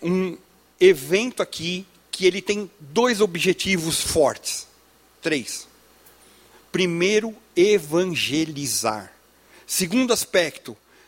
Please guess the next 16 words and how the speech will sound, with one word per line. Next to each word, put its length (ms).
que 120
o 80
Senhor 500
Deus 320
seja 300
adorado. 580
Terceiro 480
aspecto, 640
falar 800
da 120
transformação 840
do 100
Senhor 500
e 80
acontecer 600
algo 260